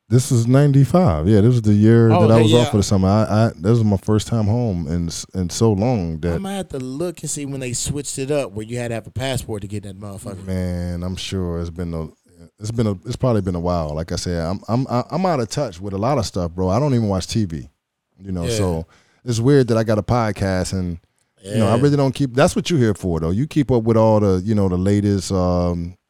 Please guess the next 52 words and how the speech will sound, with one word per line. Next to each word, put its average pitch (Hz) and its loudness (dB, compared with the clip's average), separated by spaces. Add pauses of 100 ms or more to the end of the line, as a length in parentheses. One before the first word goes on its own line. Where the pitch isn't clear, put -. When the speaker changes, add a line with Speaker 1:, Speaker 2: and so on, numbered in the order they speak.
(160)
Speaker 1:
I 98 -6
guess, 95 -2
entertainment 98 -4
and 92 -10
stuff - -6
that's 92 -2
going 95 0
on 101 2
because, 85 -4 (680)
you 143 -4
know, 131 4
for 127 2
me, 156 6
it's 143 6
just 113 2
easier 135 6
that 85 0
way, 73 -4
you 85 -4
know. 95 0
Speaker 2:
Right. 101 2 (340)
Speaker 1:
I 113 -6
think 135 0
once 127 2
you 131 2
start 120 2
to 110 -2
cram 120 4
your 110 6
mind 113 4
with 104 4
all 107 4
this 104 0
stuff 113 0
that's 101 0
going 101 2
on 117 4
in 113 2
the 104 2
world, 92 0
it 90 -4
kinda 110 -2
puts 110 -2
you 101 -4
in 85 -4
fear. 120 -2 (540)
You 107 -2
know, 95 0
it 90 0
has 98 0
you, 98 -2
um, 85 -2